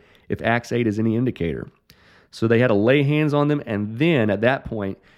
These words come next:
these people received the gift of the Holy Spirit. Up to that point, they had only been baptized.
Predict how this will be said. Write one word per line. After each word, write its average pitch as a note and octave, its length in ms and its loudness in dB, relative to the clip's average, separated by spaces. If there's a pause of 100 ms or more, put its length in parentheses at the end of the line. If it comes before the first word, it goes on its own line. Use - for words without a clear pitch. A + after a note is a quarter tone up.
(140)
these A#2 180 2
people A2+ 320 0
received G2+ 500 0
the G2 60 0
gift A2 280 0
of G2+ 80 -4
the F#2 80 0
Holy G#2+ 220 2
Spirit. - 500 -6 (800)
Up A2+ 140 -2
to B2 100 -4
that D3 220 0
point, F#3+ 280 -6 (560)
they G#2+ 140 -2
had F#2+ 220 -2
only A#2+ 300 0
been G2+ 180 0
baptized. G#2+ 640 -2